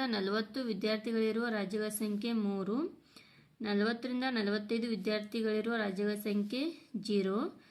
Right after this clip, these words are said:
ನಲವತ್ತೈದರಿಂದ ಐವತ್ತು ವಿದ್ಯಾರ್ಥಿಗಳಿರುವ ರಾಜ್ಯಗಳ ಸಂಖ್ಯೆ ಜೀರೋ. ನೆಕ್ಸ್ಟು ಅದೇ ರೀತಿ ಐವತ್ತರಿಂದ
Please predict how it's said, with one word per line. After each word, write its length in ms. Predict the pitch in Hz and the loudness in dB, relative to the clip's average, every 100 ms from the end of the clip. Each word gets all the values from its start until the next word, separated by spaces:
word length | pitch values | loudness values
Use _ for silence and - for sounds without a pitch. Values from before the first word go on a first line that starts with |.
| - _ _ | -20 _ _
ನಲವತ್ತೈದರಿಂದ 760 | 208 202 214 226 226 233 240 240 269 | -2 2 0 2 0 2 -2 0 0
ಐವತ್ತು 560 | 196 190 214 220 220 277 | 2 2 2 0 -2 -2
ವಿದ್ಯಾರ್ಥಿಗಳಿರುವ 880 | 247 185 208 208 208 220 214 214 240 | -2 0 -2 -2 -2 0 0 0 0
ರಾಜ್ಯಗಳ 460 | 220 196 208 208 | 0 -2 -2 -2
ಸಂಖ್ಯೆ 540 | 208 214 208 208 262 349 - - - | -2 0 0 2 0 -2 -4 -18 -8
ಜೀರೋ. 720 | 208 220 208 190 220 349 - - - - _ 220 | -6 0 2 2 0 -4 -10 -20 -20 -20 _ -4
ನೆಕ್ಸ್ಟು 340 | 220 - 269 | -4 -2 -2
ಅದೇ 200 | 220 220 | 0 2
ರೀತಿ 240 | 226 220 | 0 -2
ಐವತ್ತರಿಂದ 680 | 269 202 196 214 214 220 226 | -2 0 2 0 -2 0 0